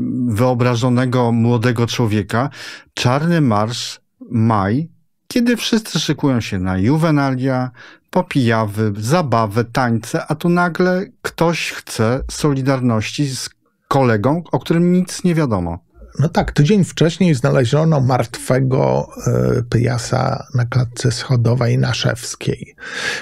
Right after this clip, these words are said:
Speaker 2: Wiesz, to też nie było tak od razu, że,
Speaker 1: Mhm.
Speaker 2: e, od razu było wiadomo, że on został zamordowany przez S B.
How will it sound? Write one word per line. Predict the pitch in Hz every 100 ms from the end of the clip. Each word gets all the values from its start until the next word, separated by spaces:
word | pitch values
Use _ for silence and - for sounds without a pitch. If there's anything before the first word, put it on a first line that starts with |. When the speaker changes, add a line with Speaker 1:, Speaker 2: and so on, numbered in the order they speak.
| -
Speaker 2:
Wiesz, | 135
to | - 120
też | 175 269
nie | 311 240
było | 139 120
tak | 117 -
od | 123 113
razu, | 117 107 127 131 -
że, | 120 104 - - 60 80
Speaker 1:
Mhm. | 101 107
Speaker 2:
e, | 120 - - - - - - _
od | 165 123
razu | 127 117 117
było | 127 123
wiadomo, | 113 127 123 135 147 143 143
że | 113 123 135
on | 135
został | 120 120 - - 113 123 120
zamordowany | 117 117 131 120 123 113 117 120
przez | - 110
S | 113 110 110
B. | 110